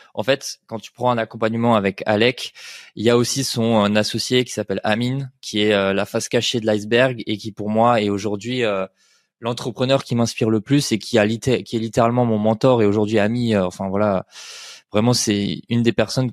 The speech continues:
c'est la personne que j'estime le plus en, en entrepreneuriat, qui est pour moi le plus fort.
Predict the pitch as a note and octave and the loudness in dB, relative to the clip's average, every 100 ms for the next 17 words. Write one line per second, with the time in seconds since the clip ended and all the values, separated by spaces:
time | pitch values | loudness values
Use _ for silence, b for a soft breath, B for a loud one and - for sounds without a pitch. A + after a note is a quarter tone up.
0 | - - A2 G#2 A2 B2+ A#2 A2 A#2+ A2 | -8 -6 -2 0 0 -2 -4 -4 -2 -2
1 | G#2 C3 - G#2 G2 - G2+ G2+ G2+ - | 0 -2 0 0 0 -2 -4 -2 -6 -4
2 | A2 G2+ B2 B2 G2+ G#2+ G#2+ G2+ F2+ A2+ | 0 2 2 0 -8 -6 -2 -2 -4 -6
3 | - C3 - | 0 0 -2